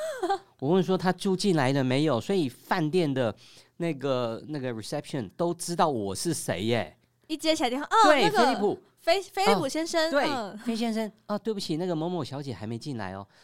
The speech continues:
Speaker 2: 他们听到我的声音就知道我要干嘛，就知道我是谁，
Speaker 1: 哇。
Speaker 2: 然后知道我要干嘛。
Speaker 1: 那个时候你们在一起了吗？
Speaker 2: 美丽就在于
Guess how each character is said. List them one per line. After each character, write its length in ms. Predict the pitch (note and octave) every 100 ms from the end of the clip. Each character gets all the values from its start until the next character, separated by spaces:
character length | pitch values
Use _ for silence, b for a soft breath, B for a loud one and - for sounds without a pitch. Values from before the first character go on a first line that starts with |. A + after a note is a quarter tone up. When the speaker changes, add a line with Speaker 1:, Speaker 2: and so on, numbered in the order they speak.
| b
Speaker 2:
他 100 | -
们 140 | E3
听 160 | - D#3
到 140 | D#3+
我 100 | A#2
的 100 | F#2+
声 160 | F#2 A2
音 140 | A2
就 100 | G#2+
知 120 | G2+ G2+
道 120 | G2+
我 120 | E2
要 100 | F2+
干 220 | F#2+ D#2+
嘛， 100 | D2 E2+
就 140 | F3+
知 80 | C#3+
道 80 | F3
我 160 | A#2+ F#2+
是 160 | -
谁， 160 | - F2+
Speaker 1:
哇。 40 | F#2
Speaker 2:
然 100 | A2
后 80 |
知 100 | G2+
道 140 | G#2+ G#2+
我 80 | C5
要 60 |
干 20 |
嘛。 40 | B4
Speaker 1:
那 0 |
个 40 |
时 60 | -
候 100 | F#4+ C4+
你 80 |
们 100 | A#3
在 200 | A3+ F4+
一 80 | F4+
起 200 | F4 -
了 120 | F#3 F3
吗？ 260 | E3+ F3+ - _
Speaker 2:
美 320 | - A2 F#2 A2
丽 220 | D3 A#2+
就 200 | C#3 A#2
在 240 | A#2 A2+
于 320 | E2+ E2 E2